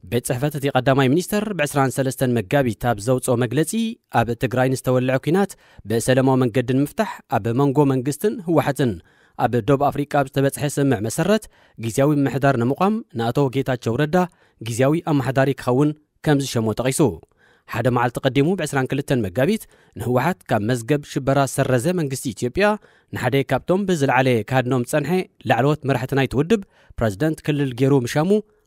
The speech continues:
ኣብ መንጎ ኢትዮጵያውያን ርሱን ክትዓት ኣላዒሉ ኣሎ።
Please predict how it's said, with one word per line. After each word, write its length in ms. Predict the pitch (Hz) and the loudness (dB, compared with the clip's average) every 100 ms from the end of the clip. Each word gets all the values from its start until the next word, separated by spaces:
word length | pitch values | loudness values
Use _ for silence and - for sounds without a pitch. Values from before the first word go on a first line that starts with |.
| - | -4
ኣብ 140 | 101 | 0
መንጎ 220 | 123 143 147 | 0 2 2
ኢትዮጵያውያን 580 | 127 139 - 131 170 190 - | 2 -2 0 2 2 0 -4
ርሱን 320 | - 143 143 147 | -4 0 0 -2
ክትዓት 420 | - 139 110 131 - _ _ - | -6 -4 -2 -4 -6 _ _ -2
ኣላዒሉ 360 | 151 139 98 107 | 2 4 2 4
ኣሎ። 140 | 156 | 6